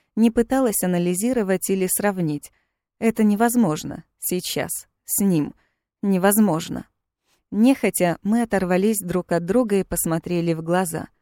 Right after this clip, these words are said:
Я вновь заметила в его взгляде талику эмоций, и сейчас это было счастье, по крайней мере, мне так показалось. «Я не жду от тебя взаимности, но не делай из меня урода, Ксюша»,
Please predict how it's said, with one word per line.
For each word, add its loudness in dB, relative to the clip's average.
Я 0
вновь 2
заметила 0
в -4
его 0
взгляде -2
талику -2
эмоций, -2
и -2
сейчас 0
это -4
было 0
счастье, -4
по -2
крайней 2
мере, 2
мне 2
так -8
показалось. -8
«Я 0
не 2
жду 0
от 2
тебя 0
взаимности, -4
но 0
не 2
делай 2
из -4
меня 2
урода, -2
Ксюша», -8